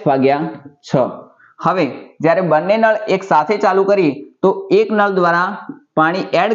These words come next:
કરવામાં આવે છે, બીજા નળ દ્વારા ટાંકીમાંથી પાણી બહાર નીકાળી દેવામાં આવે છે. તો આ આપણને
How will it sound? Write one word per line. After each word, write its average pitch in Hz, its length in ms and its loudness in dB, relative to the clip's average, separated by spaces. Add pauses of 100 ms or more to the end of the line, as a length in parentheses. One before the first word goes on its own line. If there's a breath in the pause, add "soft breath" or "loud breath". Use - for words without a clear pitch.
કરવામાં 165 380 2
આવે 147 160 -2
છે, 170 100 0 (400)
બીજા 170 280 2
નળ 196 220 0
દ્વારા 160 300 0 (720)
ટાંકીમાંથી 170 680 0
પાણી 170 340 0
બહાર 185 300 0
નીકાળી 156 280 0
દેવામાં 147 280 2
આવે 139 180 0
છે. 170 100 2 (340)
તો 208 80 4 (320)
આ 170 120 2
આપણને 190 380 0